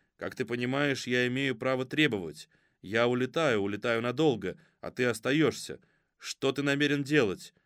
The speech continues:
«Май!» снова проговорила Аларика, искоса посмотрев на Филиппа.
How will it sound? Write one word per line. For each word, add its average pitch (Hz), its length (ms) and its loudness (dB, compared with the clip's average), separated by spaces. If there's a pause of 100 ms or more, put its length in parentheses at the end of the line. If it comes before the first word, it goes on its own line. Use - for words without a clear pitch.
(280)
«Май!» 143 500 2 (220)
снова 127 320 2
проговорила 117 540 0
Аларика, 131 580 0 (200)
искоса 139 420 -2
посмотрев 117 580 -2
на 113 80 -6
Филиппа. 110 580 -4